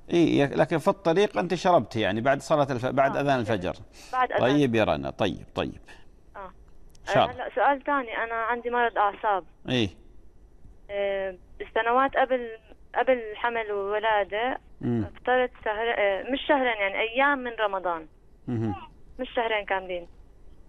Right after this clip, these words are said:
Speaker 2: رمضانين يعني، ما كنت أقدر أصوم أبدًا.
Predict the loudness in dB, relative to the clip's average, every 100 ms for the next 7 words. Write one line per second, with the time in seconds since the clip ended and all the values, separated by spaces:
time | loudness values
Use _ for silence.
0 | -18 -2 2 4 4 4 4 0 -4 -8
1 | -4 -2 -2 -4 2 2 2 -2 -2 -2
2 | -2 -2 -6 -10